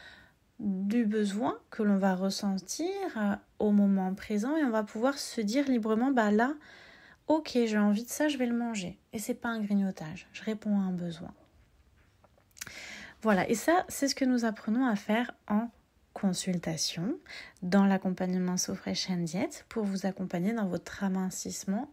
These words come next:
avec plaisir. Alors, je vous dis à très vite, et si vous vous sentez concerné par ce besoin d'apprendre ce lâcher prise et cette reconnexion à vous-même, eh bien, parlez-en moi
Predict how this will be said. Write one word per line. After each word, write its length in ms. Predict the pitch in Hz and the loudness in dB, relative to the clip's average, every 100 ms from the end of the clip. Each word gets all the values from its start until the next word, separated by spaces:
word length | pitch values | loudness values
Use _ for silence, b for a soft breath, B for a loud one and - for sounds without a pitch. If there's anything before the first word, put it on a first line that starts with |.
| - | -2
avec 500 | 208 214 214 214 - | 0 0 -2 -8 -8
plaisir. 400 | - 180 165 - 196 - _ B B B - | -4 -4 -4 -10 -12 -18 _ B B B -6
Alors, 240 | 185 180 | -2 -2
je 100 | 165 | -2
vous 80 | 175 | -4
dis 200 | 160 170 - | -4 -4 -2
à 120 | 311 | -2
très 260 | - 220 | -2 0
vite, 300 | 185 165 202 - | 0 -2 -8 -4
et 80 | |
si 300 | 208 - - | -4 -2 -2
vous 200 | 285 254 240 | 0 0 0
vous 180 | 226 | -2
sentez 420 | 240 - 196 - 175 B B B _ | -4 -2 -2 -2 -8 B B B _
concerné 600 | - 320 302 277 247 247 | -2 -2 2 2 2 0
par 200 | 247 214 | 0 -4
ce 140 | - 208 | -4 -6
besoin 340 | 190 196 202 | -2 2 4
d'apprendre 540 | 202 220 226 - 240 233 | 4 2 -4 -4 -2 -2
ce 140 | - | -4
lâcher 320 | 196 190 - | -4 -2 -4
prise 340 | 202 - 208 185 | -8 -4 -4 -4
et 40 | |
cette 260 | 165 180 - | -6 -8 -10
reconnexion 840 | - - 285 294 247 220 - 208 | -14 -4 -2 0 -2 -2 -2 0
à 40 | |
vous-même, 400 | 180 170 165 220 277 B B - | 0 0 -2 -4 -6 B B -4
eh 60 | |
bien, 220 | 196 185 170 _ - | 0 0 -2 _ -2
parlez-en 500 | 196 190 185 175 165 | 0 0 -2 -2 -2
moi 300 | 165 226 | -2 -2